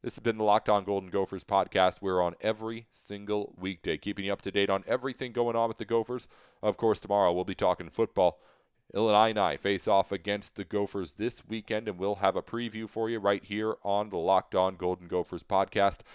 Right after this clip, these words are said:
What is everybody saying about this matchup going into it?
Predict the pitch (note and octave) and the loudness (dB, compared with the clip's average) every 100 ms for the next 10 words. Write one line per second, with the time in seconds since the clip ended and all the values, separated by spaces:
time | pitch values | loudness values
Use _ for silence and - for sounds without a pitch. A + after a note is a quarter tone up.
0 | - _ B2+ C#3+ B2+ A#2+ C3+ B2 B2+ A2+ | -20 _ -2 -2 2 2 0 0 0 0
1 | B2 A#2+ A2 G2+ F#2+ G#2 G2 G#2 G#2+ - | -2 -2 0 2 0 -2 -6 -2 -2 0
2 | F2 - G2+ G2+ G#2+ G#2 D2 | -4 -2 -2 -4 -6 -4 -4